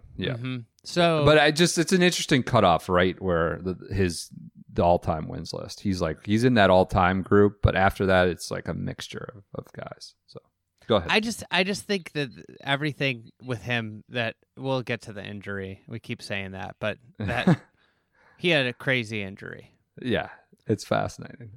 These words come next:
Speaker 2: Should we,
Speaker 1: Okay.
Speaker 2: let's do backstory.
Speaker 1: All right.
Speaker 2: All right. So hi-, his dad, son of a greenskeeper, right?
Speaker 1: Yes, at San Sebastian.
Speaker 2: So his mom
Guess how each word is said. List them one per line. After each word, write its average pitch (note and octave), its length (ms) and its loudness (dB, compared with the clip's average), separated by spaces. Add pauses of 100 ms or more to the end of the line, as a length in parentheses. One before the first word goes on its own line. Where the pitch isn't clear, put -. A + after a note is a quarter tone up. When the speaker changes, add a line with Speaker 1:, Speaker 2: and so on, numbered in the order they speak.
Speaker 2:
Should E3+ 160 6
we, G3+ 60 8
Speaker 1:
Okay. G#2+ 140 6
Speaker 2:
let's G#3+ 240 2
do B3+ 140 -4
backstory. F#3 720 0 (1000)
Speaker 1:
All G2+ 100 4
right. G2+ 240 4 (480)
Speaker 2:
All D#3+ 100 2
right. D#3 240 2 (220)
So E3+ 360 0 (720)
hi-, E3+ 240 0
his E3+ 280 -4
dad, F#3 320 0
son G#3 260 2
of F3+ 100 0
a D#3+ 40 -10
greenskeeper, B2+ 760 -6
right? B2 320 0 (540)
Speaker 1:
Yes, - 560 0
at G#2+ 100 -4
San A2+ 260 4
Sebastian. - 680 0 (680)
Speaker 2:
So F3+ 220 2
his D#3+ 260 0
mom D#3+ 600 0